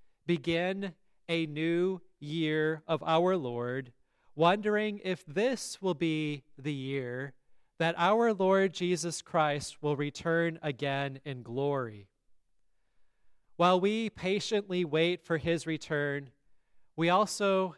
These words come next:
anticipate and prepare for his return, for we know that Jesus teaches us to be ready at all times, and that he will come at a time when many will not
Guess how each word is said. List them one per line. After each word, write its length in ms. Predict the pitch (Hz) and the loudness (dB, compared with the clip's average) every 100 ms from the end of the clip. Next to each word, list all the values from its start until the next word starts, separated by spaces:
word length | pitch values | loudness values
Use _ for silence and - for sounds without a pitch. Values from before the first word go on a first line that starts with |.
| - | -4
anticipate 920 | 165 165 - 196 - - 180 180 180 | -4 -2 0 0 -2 -2 0 2 0
and 120 | 175 156 | -4 -4
prepare 520 | 160 - 214 220 196 | -6 -4 0 2 2
for 180 | - 120 | -2 -4
his 240 | 135 117 | -4 -4
return, 600 | 123 - 135 131 143 151 - _ _ _ _ _ _ | -6 -6 -4 -4 -4 -8 -20 _ _ _ _ _ _
for 140 | 156 | -2
we 240 | 151 202 214 | 2 0 2
know 340 | 185 190 202 | 2 4 4
that 220 | 175 151 | 2 -2
Jesus 480 | - 175 165 175 - | -2 -2 0 -4 -4
teaches 420 | 185 185 185 160 | -4 -4 -2 -2
us 300 | 160 180 - | 0 0 -4
to 100 | - | -6
be 140 | 156 143 | -4 0
ready 420 | 151 160 175 175 | 0 0 -2 -2
at 140 | 139 | -2
all 160 | 131 127 | 0 -2
times, 680 | - 170 196 220 202 - - _ _ _ _ _ - | 0 0 0 -4 -10 -10 -12 _ _ _ _ _ -6
and 160 | 185 | -2
that 160 | 196 170 | -2 -2
he 200 | 208 247 | -4 0
will 180 | 233 220 | 0 0
come 340 | 196 185 190 170 | 0 0 -2 -2
at 140 | 170 | -2
a 60 | 175 | -2
time 580 | - 147 143 143 143 - _ _ | -2 -2 0 -4 -8 -16 _ _
when 240 | 151 151 | -4 -2
many 400 | 147 151 156 156 | -2 -2 -2 -4
will 200 | 147 147 | -2 -2
not 380 | 139 135 131 - | -2 -2 -4 -8